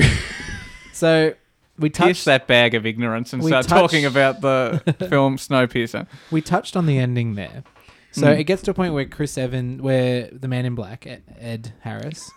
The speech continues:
Speaker 3: <laughs> Yes, he's not
Speaker 2: is
Speaker 3: called the Man in
Speaker 2: <laughs>
Speaker 3: Black in
Speaker 2: I
Speaker 3: the
Speaker 2: just
Speaker 3: film.
Speaker 2: call him that. Uh, is in,
Speaker 1: He's
Speaker 2: is
Speaker 1: in RoboCop. That dude's done so
Speaker 2: <laughs>
Speaker 1: much.
Speaker 2: he's tell-, informing Chris of his plan, what happened, and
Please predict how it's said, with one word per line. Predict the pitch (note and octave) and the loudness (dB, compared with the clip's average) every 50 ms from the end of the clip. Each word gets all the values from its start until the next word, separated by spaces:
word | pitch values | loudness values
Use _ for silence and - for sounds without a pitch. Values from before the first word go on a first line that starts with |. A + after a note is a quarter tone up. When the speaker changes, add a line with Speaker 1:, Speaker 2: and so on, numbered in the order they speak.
| _ _ _ _ | _ _ _ _
Speaker 3:
<laughs> | - - - - - | -20 -20 -18 -12 -12
Yes, | D#3+ - B2+ A#2 | -12 -10 -8 -6
he's | F3+ F3 C#3 | -4 -2 0
not | C3 B2+ B2 | 0 0 0
Speaker 2:
is | B2+ - | -2 -6
Speaker 3:
called | - - F3 F#3+ F3+ D3+ | 0 2 4 4 4 4
the | - E3+ | 4 2
Man | D#3+ C3+ C3+ F3 D#3+ D#3+ | 2 2 2 2 2 2
in | G3+ F#3 | 2 2
Speaker 2:
<laughs> | - | 0
Speaker 3:
Black | E3+ D#3 D3+ D#3 D3+ | 0 -2 -2 -2 -4
in | D#3+ D3+ | -2 0
Speaker 2:
I | C3+ C3+ | 2 2
Speaker 3:
the | C#3+ D3 | 2 0
Speaker 2:
just | C3+ | -2
Speaker 3:
film. | C3 | -2
Speaker 2:
call | B2+ C3 B2+ | -2 -2 -2
him | A#2+ A2+ | -2 -2
that. | A2 G#2 A2+ - - _ _ _ - | -6 -8 -10 -14 -20 _ _ _ -10
Uh, | B2+ B2+ B2+ B2+ C3 - - | -4 -2 -2 -2 -2 -4 -8
is | - C#3 C#3+ C#3 C3 B2+ - - | -6 -4 -2 -2 -2 -4 -8 -12
in, | - C#3 C3 | -10 -10 -10
Speaker 1:
He's | B2+ - A3+ D3 | -8 -8 -4 -2
Speaker 2:
is | D3+ D4 A3 C3 - | 0 0 0 0 -2
Speaker 1:
in | - | -6
RoboCop. | A#2+ A2+ A#2+ C3 A#2 G2+ F#2 - - - - - - _ | -6 -6 -6 -6 -8 -10 -14 -14 -16 -18 -18 -18 -18 _
That | - B2+ D3+ - | -14 -14 -12 -10
dude's | G#3 F#3+ D3 - | -10 -10 -10 -8
done | - G#2+ F#2+ | -8 -6 -2
so | - - - - G#2 F#2+ G2 | -2 0 0 0 -2 -2 -4
Speaker 2:
<laughs> | F2+ | -8
Speaker 1:
much. | F2+ E2+ - - _ - - - A#2+ G2 | -12 -14 -16 -18 _ -12 -6 -4 -2 0
Speaker 2:
he's | E3 E3 F3 E3+ D3+ D3 - - - _ - - - _ - _ _ _ _ _ _ _ _ _ - | 0 0 0 0 -2 -6 -12 -14 -16 _ -20 -20 -20 _ -20 _ _ _ _ _ _ _ _ _ -12
tell-, | - - D3+ C#3+ | -6 -4 -4 -2
informing | C#3+ - C#3+ C#3 C3+ - - D3 C#3 C#3 C#3 C3+ C3 B2+ B2 A#2+ _ _ _ _ _ _ - | -2 -4 -4 -6 -4 0 2 2 2 2 2 -2 -4 -6 -8 -10 _ _ _ _ _ _ -12
Chris | - C#3+ B2 A#2+ - | -8 -8 -8 -8 -8
of | B2 | -10
his | A#2 A2+ - | -10 -10 -10
plan, | - B2+ A2+ A#2 A#2+ | -10 -10 -10 -8 -8
what | A#2 A#2+ A#2 | -8 -8 -8
happened, | A#2 A2+ A2 - A#2 A#2 A#2 A2+ - | -8 -10 -8 -8 -8 -8 -8 -10 -10
and | A#2+ A#2+ A#2 A2+ A2 - | -10 -8 -8 -8 -10 -12